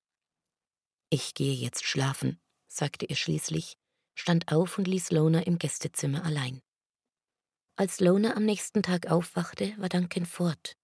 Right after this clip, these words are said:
Ohne Abschied, ohne Erklärung. Nur seine Brille lag ordentlich auf dem Sideboard neben den bunten Seelenfiguren. Lona hatte gewartet, gegessen, geschlafen und wieder gewartet. Dann merkte sie,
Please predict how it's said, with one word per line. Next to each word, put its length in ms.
Ohne 260
Abschied, 580
ohne 260
Erklärung. 600
Nur 120
seine 240
Brille 320
lag 300
ordentlich 480
auf 100
dem 140
Sideboard 580
neben 240
den 160
bunten 420
Seelenfiguren. 920
Lona 340
hatte 220
gewartet, 720
gegessen, 640
geschlafen 720
und 180
wieder 180
gewartet. 680
Dann 160
merkte 340
sie, 280